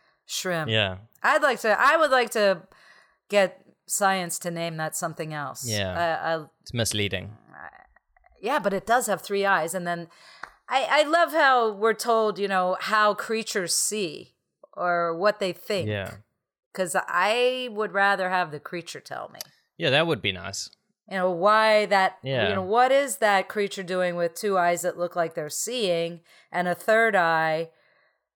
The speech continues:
Speaker 1: How interesting. A creature with a third eye pops up during this situation.
Speaker 2: Yeah. Very
Speaker 1: You
Speaker 2: strange.
Speaker 1: know?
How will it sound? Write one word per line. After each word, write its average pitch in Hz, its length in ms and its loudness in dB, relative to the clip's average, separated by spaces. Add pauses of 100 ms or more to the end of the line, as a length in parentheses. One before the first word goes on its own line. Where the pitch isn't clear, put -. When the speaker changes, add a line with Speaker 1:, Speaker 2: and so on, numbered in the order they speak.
Speaker 1:
How 302 280 0
interesting. 233 560 -2
A 202 60 0
creature 285 420 -2
with 247 180 2
a 196 120 0
third 233 460 0
eye 214 280 4
pops 170 380 -2
up 175 220 -2
during 180 340 -2
this 165 300 -4 (640)
situation. 160 840 -6
Speaker 2:
Yeah. 110 200 -4 (920)
Very 110 180 0
Speaker 1:
You - 40 -4
Speaker 2:
strange. 101 420 -4
Speaker 1:
know? 156 200 -12